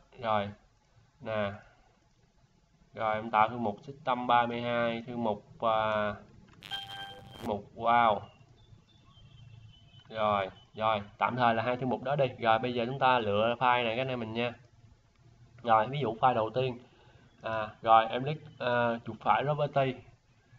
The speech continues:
Các anh em quét, quét ra coi chừng thiếu chữ cái đầu của người ta nha.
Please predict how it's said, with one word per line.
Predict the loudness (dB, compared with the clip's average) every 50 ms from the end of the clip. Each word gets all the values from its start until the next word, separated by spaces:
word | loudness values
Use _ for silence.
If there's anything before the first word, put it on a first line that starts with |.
| -20 _ _
Các | -4
anh | -4 -2
em | 0 0 0 0 -2 -4 -4 -6 -8 -12 _
quét, | -8 0 2 2 2 2 -2 -4 -12 -20 _ _ -20 _ _ _ _ _ _
quét | -2 -2 -2 -2
ra | 0 -2
coi | -2 0
chừng | 0 -2 -4
thiếu | -4 -4 -4 -4 -4 -4
chữ | -6 -6 0
cái | 2 4 4 4 6 6
đầu | 8 8 8 6 4
của | 0 -2 -2
người | 0 2
ta | 2 2 2
nha. | 2 0 -2 -2 -4